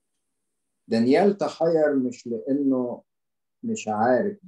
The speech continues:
أو مش فاهم، وتحير إزاي هيقول الكلام ده للملك، لأن الكلام صعب جدا للملك. فتحير دانيال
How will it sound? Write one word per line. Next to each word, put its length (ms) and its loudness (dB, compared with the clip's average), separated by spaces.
أو 160 -2
مش 320 -6
فاهم، 300 -2
وتحير 840 2
إزاي 320 0
هيقول 400 0
الكلام 520 -6
ده 100 -6
للملك، 640 -4
لأن 240 -6
الكلام 580 -6
صعب 440 -2
جدا 440 -10
للملك. 640 -16
فتحير 600 2
دانيال 840 -4